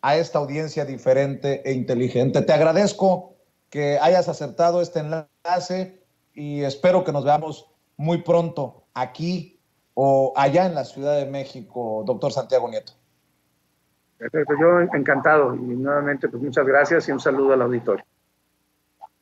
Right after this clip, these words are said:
Speaker 1: Gracias. El doctor Santiago Nieto, ex titular de la Unidad de Inteligencia Financiera,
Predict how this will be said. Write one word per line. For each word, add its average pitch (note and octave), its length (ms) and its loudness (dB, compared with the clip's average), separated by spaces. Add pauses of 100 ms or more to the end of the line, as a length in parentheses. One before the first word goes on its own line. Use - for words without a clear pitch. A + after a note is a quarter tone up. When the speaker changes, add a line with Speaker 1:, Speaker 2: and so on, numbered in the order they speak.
Speaker 1:
Gracias. E3+ 420 2
El D3+ 120 -2
doctor D#3 300 -4
Santiago F#3 560 0
Nieto, F3+ 680 -2 (300)
ex G#3+ 240 0
titular E3 720 0 (260)
de D3 160 -4
la D3 100 2
Unidad D3 440 0
de E3 80 -6
Inteligencia D3+ 680 -2
Financiera, E3 920 2